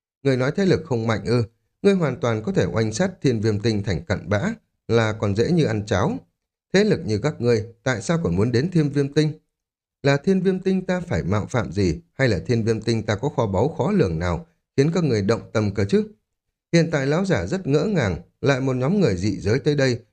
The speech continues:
không phải là không thể tiếp nhận, nhưng chẳng phải là kẻ đến quá kinh khủng rồi sao? Nếu là thần học thì bọn họ vẫn có năng lực phản kháng, tích góp lực lượng. Một ngày nào đó sẽ đuổi thần học ra khỏi thiên viêm tinh.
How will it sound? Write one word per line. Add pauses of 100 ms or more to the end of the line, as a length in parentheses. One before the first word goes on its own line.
(120)
không
phải
là
không
thể
tiếp
nhận, (360)
nhưng
chẳng
phải
là
kẻ
đến
quá
kinh
khủng
rồi
sao? (560)
Nếu
là
thần
học
thì
bọn
họ
vẫn
có
năng
lực
phản
kháng,
tích
góp
lực
lượng. (360)
Một
ngày
nào
đó
sẽ
đuổi
thần
học
ra
khỏi
thiên
viêm
tinh.